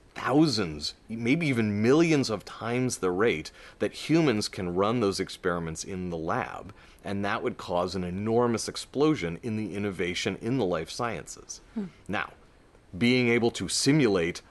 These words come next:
Speaker 1: a cell accurately in a computer, who knows if we can do that? But that's an example where we have some interesting progress.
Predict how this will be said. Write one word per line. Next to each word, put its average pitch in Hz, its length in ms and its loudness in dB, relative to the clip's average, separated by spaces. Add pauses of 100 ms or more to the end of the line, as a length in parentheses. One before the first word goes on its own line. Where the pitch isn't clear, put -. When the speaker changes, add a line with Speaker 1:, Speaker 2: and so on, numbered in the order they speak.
(120)
Speaker 1:
a 92 80 -4
cell 98 640 2
accurately 87 760 0
in 110 100 0
a 107 40 0
computer, - 760 -4 (600)
who 147 220 0
knows 123 300 6
if 117 120 -2
we 113 80 -2
can 131 160 -2
do 185 140 2
that? 247 240 0 (220)
But 113 120 0
that's 110 220 0
an 147 60 2
example 135 460 -2
where 175 240 0 (180)
we 180 140 -2
have 165 160 -2
some 147 320 -4
interesting 131 460 -2
progress. - 580 -8